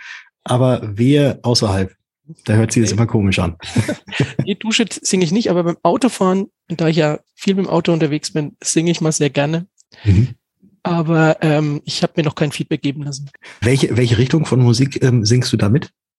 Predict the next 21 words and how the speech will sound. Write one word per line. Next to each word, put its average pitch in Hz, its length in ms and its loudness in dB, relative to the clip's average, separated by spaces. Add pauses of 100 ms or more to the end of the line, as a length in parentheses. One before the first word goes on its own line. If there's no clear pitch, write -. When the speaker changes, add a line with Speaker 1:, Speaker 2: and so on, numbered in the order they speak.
(960)
Speaker 2:
Oh, 151 220 -2 (160)
ganz 160 360 0
querbeet, 147 640 -2 (120)
wirklich 156 480 -2 (140)
genremäßig, 160 1040 0
total 139 520 0
querbeet. 135 540 -6 (400)
Das - 140 -8
kann 156 340 0
schmusig 190 460 0
sein, 156 240 2
das 156 120 -4
kann 156 160 -2
rockig 151 340 -4
sein. 143 320 -2 (200)
Speaker 1:
Mhm. 98 360 -2 (400)
Speaker 2:
Das - 140 -8
ist - 140 -10
mir 165 80 -8
dann 156 160 -10
egal. 165 240 -10